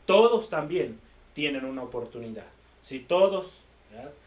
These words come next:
si de esos todos vienen a Cristo, aceptan por fe la obra del Señor Jesucristo, hay redención, hay salvación. Amén. También otra cosa más, la justificación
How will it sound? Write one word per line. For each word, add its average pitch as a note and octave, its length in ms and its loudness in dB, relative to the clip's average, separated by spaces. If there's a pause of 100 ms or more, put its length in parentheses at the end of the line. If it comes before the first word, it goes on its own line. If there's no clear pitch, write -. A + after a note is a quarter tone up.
si C3+ 260 -10
de E3 160 2
esos - 320 -4
todos D#3+ 420 -4 (300)
vienen E3+ 440 -2 (260)
a B2+ 180 -8
Cristo, F3 540 -6 (200)
aceptan B2+ 760 -6 (300)
por B2+ 220 -10
fe - 400 -4 (180)
la A#2+ 220 -6
obra E3+ 260 -2
del C#3+ 140 -2
Señor C#3+ 340 -8
Jesucristo, D3+ 680 -10 (1000)
hay D3+ 200 0
redención, C3+ 600 -8 (640)
hay B2+ 180 -4
salvación. A2+ 540 -8 (480)
Amén. F#3 300 -8 (920)
También G3 440 2
otra A3 300 0
cosa F3 280 -4
más, A#2+ 260 -10
la A#3+ 180 0
justificación G3+ 1040 -6